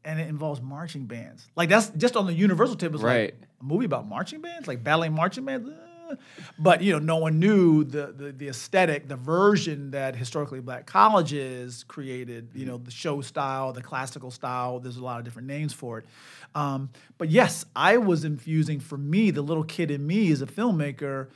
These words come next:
Speaker 1: my love of science fiction, my love of, uh, of all that stuff. Like the, the, the end drum battle, I literally, when we were working that out and I was working with the, the performers, uh, you know, the idea that you have two drum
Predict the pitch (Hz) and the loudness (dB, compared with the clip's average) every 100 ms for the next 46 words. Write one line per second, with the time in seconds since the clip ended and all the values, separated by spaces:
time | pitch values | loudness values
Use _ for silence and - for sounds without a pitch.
0 | _ - _ _ _ _ _ _ _ _ | _ -20 _ _ _ _ _ _ _ _
1 | _ _ _ 143 151 156 156 139 - 139 | _ _ _ -2 2 4 2 2 -4 -4
2 | 135 - 233 - 247 202 143 143 143 139 | -4 -2 -2 0 0 2 0 -2 -2 -4
3 | 135 127 - 139 - 127 139 156 180 180 | -8 -8 -6 -6 -6 -4 0 2 2 0
4 | 123 147 143 117 147 131 139 - - 175 | -8 -6 -8 -6 -10 -8 -10 -10 -4 2
5 | 208 147 117 156 240 170 127 120 127 131 | 2 2 0 0 2 2 0 -2 -8 -12
6 | - 170 160 156 202 185 147 143 139 139 | -8 -4 -2 2 4 4 2 -2 -6 -8
7 | 143 - 131 190 254 147 147 170 160 147 | -12 -12 -4 2 2 2 0 -2 -2 0
8 | 147 147 139 170 131 127 156 156 135 135 | 2 0 0 -4 -4 -6 -6 -6 -8 -10
9 | 131 127 123 131 120 123 117 233 294 156 | -10 -14 -12 -16 -16 -18 -12 -2 0 0
10 | 123 - _ - - _ _ _ _ 190 | -4 -10 _ -20 -20 _ _ _ _ -2
11 | 170 160 185 208 196 156 147 139 - 202 | 0 6 6 6 4 2 -2 -4 -4 -4
12 | 160 156 151 147 | 0 2 2 2